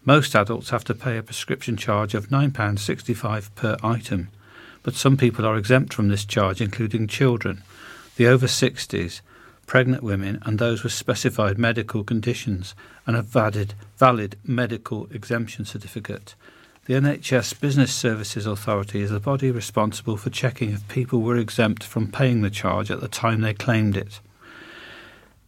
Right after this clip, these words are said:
If no exemption is found, the authority sends an inquiry letter to the patient asking them to confirm their eligibility or call and discuss their case. If they weren't exempt from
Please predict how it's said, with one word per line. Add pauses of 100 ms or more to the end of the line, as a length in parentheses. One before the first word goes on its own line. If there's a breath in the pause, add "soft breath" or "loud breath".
If
no
exemption
is
found,
the
authority
sends
an
inquiry
letter
to
the
patient
asking
them
to
confirm
their
eligibility (400 loud breath)
or
call
and
discuss
their
case. (100)
If
they
weren't
exempt
from